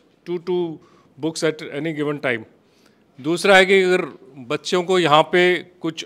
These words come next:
और क्यूरियोसिटी आती है जो बुक्स में नहीं मिल रही है, उसके लिए वो दस टर्मिनल लगाए गए हैं।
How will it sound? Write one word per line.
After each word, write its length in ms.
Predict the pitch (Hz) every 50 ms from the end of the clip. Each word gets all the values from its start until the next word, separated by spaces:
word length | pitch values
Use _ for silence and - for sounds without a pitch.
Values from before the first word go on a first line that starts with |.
| -
और 240 | 139 143 151 170 170
क्यूरियोसिटी 600 | 165 170 170 160 160 165 165 165 175 160 156 175
आती 280 | 160 147 135 - - 156
है 100 | 156 156
जो 160 | 147 156 151
बुक्स 420 | 143 131 139 160 160 - - -
में 120 | 180 180 165
नहीं 260 | 151 135 131 156 180
मिल 180 | 180 160 151 143
रही 160 | 147 147 147
है, 80 | 151
उसके 260 | 156 156 151 - - 165
लिए 140 | 170 170
वो 120 | 165 170 165
दस 320 | 147 120 160 185 185 - -
टर्मिनल 400 | 170 147 143 151 156 160 175 165
लगाए 300 | 156 139 127 127 120 123
गए 120 | 117 120
हैं। 120 | 120 117